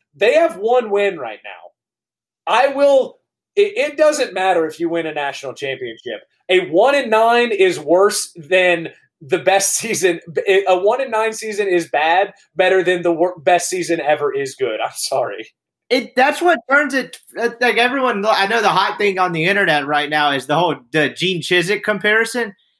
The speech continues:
Speaker 2: That's how you land in Chizik territory. Like, you could probably, as bad as shit may be, survive a four and six if you really rapidly improve it next year.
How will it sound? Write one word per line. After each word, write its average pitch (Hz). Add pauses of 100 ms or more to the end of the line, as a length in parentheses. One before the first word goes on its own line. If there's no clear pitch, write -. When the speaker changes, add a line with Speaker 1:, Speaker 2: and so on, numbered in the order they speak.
Speaker 2:
That's 320
how 339
you 254
land 214
in 160
Chizik 180
territory. 127
Like, 190
you 294
could 294
probably, 240
as 156
bad 190
as 156
shit 196
may 156
be, 165 (220)
survive 170
a 156
four 170
and 139
six 165
if 139
you 147
really 156
rapidly 147
improve 147
it 180
next 196
year. 233